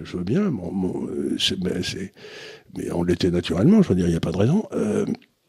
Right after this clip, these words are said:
et donc, aujourd'hui, il n'y a plus, en effet, comme tu le soulignes très justement, de notion de devoir. Et à partir du moment où t'as plus de devoir, je crois que les gens sont malheureux comme des cochons.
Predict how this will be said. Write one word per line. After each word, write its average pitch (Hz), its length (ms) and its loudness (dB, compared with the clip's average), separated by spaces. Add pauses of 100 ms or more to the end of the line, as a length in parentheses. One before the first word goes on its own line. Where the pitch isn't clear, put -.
(200)
et 131 100 2
donc, 147 300 2 (240)
aujourd'hui, 156 840 10 (240)
il 127 300 6
n'y 131 120 8
a 127 100 8
plus, 151 260 6
en 117 100 8
effet, 110 220 4
comme 98 200 0
tu 92 100 -2
le 85 60 -2
soulignes 87 320 2
très 104 160 0
justement, 135 380 0 (220)
de 101 220 6
notion 95 420 4
de 135 200 4 (200)
devoir. 131 760 0
Et 101 80 0
à 104 60 0
partir 135 280 2
du 127 40 8
moment 123 200 8
où 104 80 6
t'as 92 120 0
plus - 160 0
de 80 60 -4
devoir, 110 560 2 (600)
je - 100 -12
crois 139 180 0
que - 120 -2
les 90 40 6
gens 110 160 2
sont - 120 0
malheureux 95 380 2
comme 110 180 2
des 101 80 2
cochons. 104 380 -4